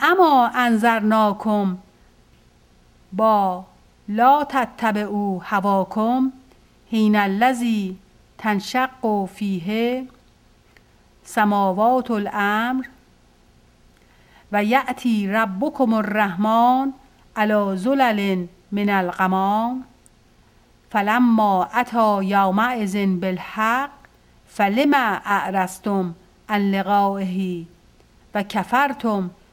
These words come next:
بآیاته و کنتم علی شفا حفرة من النار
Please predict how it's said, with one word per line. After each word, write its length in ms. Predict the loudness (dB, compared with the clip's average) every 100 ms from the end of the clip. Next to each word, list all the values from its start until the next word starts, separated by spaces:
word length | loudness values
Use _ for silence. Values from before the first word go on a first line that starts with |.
| -4
بآیاته 1300 | -2 2 2 2 0 2 2 0 -4 -4 -2 -4 -6 -12 _ _ _ _ -10
و 60 |
کنتم 680 | -2 2 4 4 0 -2 -4 -10 -10
علی 380 | -2 2 2 0
شفا 640 | -4 -8 -4 -2 0 -2 -2
حفرة 840 | -2 -4 -4 -4 -2 -2 -4 -4 -12 _
من 140 | -2 0
النار 960 | 2 0 0 0 0 -2 -4 -4 -6